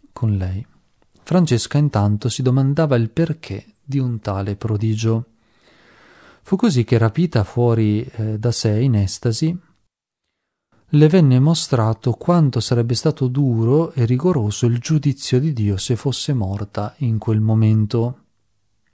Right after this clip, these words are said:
Spaventata da una tale visione, si propose una vita ancora più santa.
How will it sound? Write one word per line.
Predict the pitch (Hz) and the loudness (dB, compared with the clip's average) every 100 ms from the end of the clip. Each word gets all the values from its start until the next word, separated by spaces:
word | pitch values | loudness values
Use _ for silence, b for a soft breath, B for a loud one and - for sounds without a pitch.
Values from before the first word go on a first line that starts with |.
| _ _ _ _ _ _ _ _ _ _ | _ _ _ _ _ _ _ _ _ _
Spaventata | - - 190 180 147 185 160 | -14 0 2 4 2 2 0
da | 123 | 0
una | 117 110 | 2 2
tale | 151 | 0
visione, | 127 151 127 110 107 117 | 2 0 2 2 2 2
si | - | 0
propose | 143 160 131 104 | -2 -2 -2 0
una | 147 170 | 2 2
vita | 123 139 131 | 0 -2 0
ancora | 110 - 127 | 0 0 -2
più | 110 110 | -2 -4
santa. | - 165 104 90 98 | -2 0 0 -2 -8